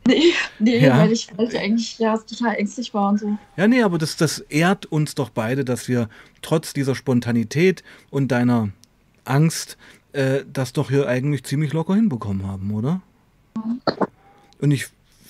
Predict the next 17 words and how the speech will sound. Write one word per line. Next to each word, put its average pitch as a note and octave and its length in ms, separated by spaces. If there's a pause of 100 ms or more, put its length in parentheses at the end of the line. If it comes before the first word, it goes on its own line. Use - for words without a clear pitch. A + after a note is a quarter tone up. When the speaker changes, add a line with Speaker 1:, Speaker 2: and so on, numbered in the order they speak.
Speaker 2:
denke, F3 360
es F3 160
ist E3 120
auch D#3+ 100
mal D3+ 160
ganz D3 280
wichtig, D3+ 300
dass D#3 180
wir D3+ 60
jetzt C#3+ 160
eine C#3 80
Stunde D#3 320
über D3 140
alles C#3 200
mal D3 100
geredet D3 380
haben. F#2+ 300